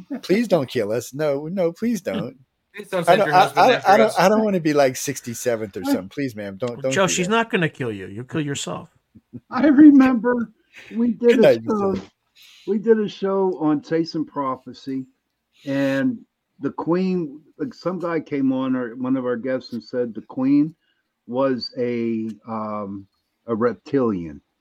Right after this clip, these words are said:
Speaker 4: That family
Speaker 1: Mm.
Speaker 4: was reptilian.
Speaker 1: I think they're werewolves, but we can go with
Speaker 4: And you
Speaker 1: reptilian.
Speaker 4: know what? I'm gonna tell you right now. I really, honest to God,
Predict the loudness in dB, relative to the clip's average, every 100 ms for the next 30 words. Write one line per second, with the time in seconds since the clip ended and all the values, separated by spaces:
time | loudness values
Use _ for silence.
0 | _ _ -10 -10 -8 -4 0 0 0 -4
1 | -8 -10 -12 -8 -6 -6 -8 -4 -2 0
2 | 0 0 0 4 2 0 -10 -16 -12 -8
3 | -6 -6 -8 -4 6 6 8 4 4 4
4 | 2 0 0 2 2 0 0 2 2 2
5 | -2 -4 -6 -4 -4 -4 -2 0 2 0
6 | 0 -2 -2 -2 -10 -10 -6 -6 -6 -10